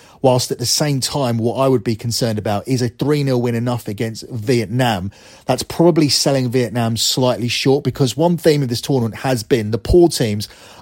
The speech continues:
aren't as bad as what they've usually been. So the gap has seemingly closed in women's football. A lot of teams are capable of playing that defensive low block, as the U S A and England found out. And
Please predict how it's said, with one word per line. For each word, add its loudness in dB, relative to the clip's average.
aren't 4
as -2
bad -2
as -2
what 0
they've -4
usually -2
been. -2
So -4
the -2
gap -2
has -4
seemingly -2
closed 0
in 2
women's 0
football. -2
A 0
lot 4
of -2
teams -2
are -2
capable 0
of -2
playing 0
that -4
defensive -6
low 0
block, -4
as -2
the -4
U 4
S -2
A 0
and -4
England 0
found -2
out. 0
And 0